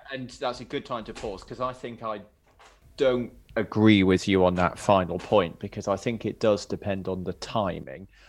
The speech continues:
So you said backing a people's vote, uh, or vote on the deal or whatever we call it, makes Labour the party of Remain. I think that is the case if they go for it when the deal is on the table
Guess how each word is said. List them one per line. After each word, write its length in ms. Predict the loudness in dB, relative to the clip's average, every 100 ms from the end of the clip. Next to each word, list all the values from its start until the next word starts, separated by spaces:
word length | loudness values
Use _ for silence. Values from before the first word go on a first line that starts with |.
| _ -8
So 160 | -4
you 260 | 0 2 2
said 400 | 2 4 4 0 -10 -20 _
backing 400 | 0 0 0 2
a 80 | 0
people's 640 | 2 -2 -2 -2 -2 -4 -4
vote, 540 | 0 0 0 -4 -10 -10 -8 -6
uh, 260 | -4 -2 -2
or 220 | -4 -6 -4
vote 220 | -4 -2
on 80 | -8
the 80 | -4
deal 220 | -4 -2
or 60 |
whatever 280 | -4 -4 -4 -6
we 80 | -4
call 260 | -2 0
it, 180 | 0 0 -4 -20 -18 0
makes 320 | 0 0 2
Labour 240 | 2 2
the 100 | -2
party 380 | -2 0 0 -2
of 140 | -4 -4
Remain. 420 | -2 -4 -6 -12 -20 -20 -20 -14 0
I 280 | 2 2 0
think 500 | 0 0 0 -4 -2
that 320 | -2 -2 -4
is 220 | -6 -6
the 100 | -10
case 720 | -8 -6 -6 -6 -8 -8 -8 -12 -20 _ 0
if 440 | 0 0 -6 -8 -2
they 160 | -2
go 280 | 0 0 0
for 300 | -2 -2 0
it 240 | 0 -4 -12
when 340 | -4 -2 -2 -4
the 120 | -4
deal 360 | -4 -2 -2
is 120 | -2 -2
on 120 | -2
the 100 | -6
table 640 | -4 -4 -2 -6 -8 -10